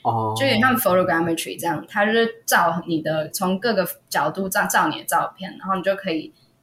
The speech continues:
Speaker 2: 有一个自己的三D模型，长得跟你一模一样。
Speaker 1: 哦。
Speaker 2: 然后你就可以绑定它，
Speaker 1: 哦。
Speaker 2: 然后用那个模型，就是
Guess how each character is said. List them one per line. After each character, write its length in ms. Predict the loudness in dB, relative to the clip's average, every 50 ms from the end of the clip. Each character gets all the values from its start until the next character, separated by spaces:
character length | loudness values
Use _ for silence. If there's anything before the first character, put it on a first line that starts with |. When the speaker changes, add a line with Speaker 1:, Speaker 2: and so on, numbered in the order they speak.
| _ _
Speaker 2:
有 200 | -4 -2 0 0
一 60 | 0
个 520 | 0 0 -2 0 0 0 -2 -4 -6 -8 -12 _
自 120 | -8 -6 -4
己 160 | -2 -2 -2
的 200 | -4 -4 -4 -2
三 260 | 0 0 0 0 0 -2
D 120 | -2 -2 -4
模 220 | -2 -4 -4 -6
型， 340 | -6 -8 -10 -12 -8 -6 -4
长 160 | -4 -4 -6
得 80 | -8 -6
跟 120 | -6 -6 -6
你 60 | -6
一 60 | -8
模 80 | -12 -12 -14 -16 -8
一 40 | -6
样。 140 | -4 -4 -4 -6 _ -20 -20 -20 _ _ _
Speaker 1:
哦。 760 | -8 -6 -6 -4 -4 -2 -2 -2 -2 -2 -2 -2 -4 -4 -6 -6 -2
Speaker 2:
然 80 | 0 2
后 80 | 2
你 120 | 4 4 4
就 60 | 6
可 100 | 4 4
以 60 | 4
绑 220 | 0 -2 -2 -2 -2
定 180 | -2 -2 -2 -2
它， 260 | -2 0 0 0 0
Speaker 1:
哦。 20 | -2
Speaker 2:
然 80 | -2
后 140 | -2 0 0 0 0 0 2
用 260 | 2 4 4 4 2
那 120 | 0 0 -2
个 240 | -2 -2 -2 -2 0
模 260 | 0 0 0 0 -2
型， 280 | -2 -4 -6 -6 -8 -6
就 80 | -6
是 240 | -6 -4 -2 -4 -4